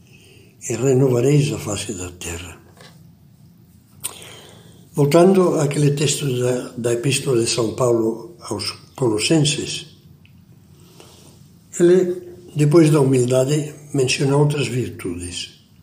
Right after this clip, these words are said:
Primeiro, uma virtude que se pode traduzir tanto por doçura como por mansidão.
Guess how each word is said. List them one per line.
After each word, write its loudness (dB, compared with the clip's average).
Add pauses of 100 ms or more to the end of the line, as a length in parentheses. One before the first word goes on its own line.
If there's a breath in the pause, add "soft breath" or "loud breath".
(1400)
Primeiro, 2
uma 0
virtude 2
que -8
se -6
pode 2
traduzir -2
tanto -2
por -4
doçura -2
como -2
por -4
mansidão. -2